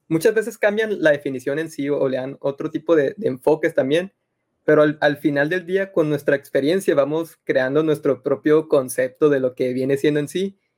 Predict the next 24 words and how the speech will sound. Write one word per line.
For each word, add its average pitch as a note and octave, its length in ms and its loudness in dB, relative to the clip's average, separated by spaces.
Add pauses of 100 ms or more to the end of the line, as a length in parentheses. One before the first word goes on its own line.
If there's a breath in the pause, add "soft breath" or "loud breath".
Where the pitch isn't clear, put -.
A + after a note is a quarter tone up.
(240)
y, C3+ 320 -4
y C#3 100 2
yo C3 140 2
creo E3 160 2
que D#3+ 120 0
cada C#3+ 220 0
quien D#3 240 -4
puede, D#3 480 0
en C3 80 -2
este C#3 240 -8
caso, D3 580 0
definirlo C3 720 0
de C#3+ 80 4
una C#3 160 -2
forma E3 240 -2
distinta, D#3+ 500 -2
pero C#3 200 4
al C3+ 80 -2
final C3 280 -4
del D#3 140 -2
día E3+ 400 0
todos E3 220 4
concordamos C#3+ 640 -4
con, C3 340 -6